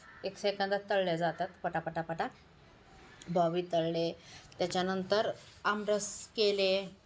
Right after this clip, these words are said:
त्याच्यानंतर पुऱ्या केल्या. अयो, करता करता दहा वाजले. आमरस करायला पण काय मला एवढं वेळ लागत नाही. काय पाच आंबे होते, पाच आंब्याचे मस्त घट्ट केले, पण त्याचा काही व्हिडिओ शूट नाही करू शकले.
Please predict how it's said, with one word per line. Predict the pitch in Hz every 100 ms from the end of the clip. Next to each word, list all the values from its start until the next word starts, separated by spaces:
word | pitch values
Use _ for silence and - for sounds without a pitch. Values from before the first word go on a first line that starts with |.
| - - -
त्याच्यानंतर | 185 190 190 185 202 196 - -
पुऱ्या | 175 175 220 285
केल्या. | 285 285 254 240 240 240 240 - - - - -
अयो, | 190 220 220 220 220 226 226 220 -
करता | 247 247
करता | 208 233 226 247
दहा | 220 214 226
वाजले. | 220 208 208
आमरस | 226 262 285 277
करायला | 294 269 254
पण | 254 247
काय | 254
मला | 254 240 226
एवढं | 214 208
वेळ | 196 185 185
लागत | 170 160 156 -
नाही. | 151 143 - - _ - -
काय | 202 240 247
पाच | 247 - 214 233
आंबे | 220 214
होते, | 214 196 196
पाच | 196 196 196
आंब्याचे | 196 196 190
मस्त | 196 196 196 196 - 220
घट्ट | 190 170 - - 196
केले, | 190 190 190
पण | 202 190
त्याचा | 180 170 170
काही | 170
व्हिडिओ | 175 196 214
शूट | - 226
नाही | 226 220 226
करू | 220
शकले. | 220 220 208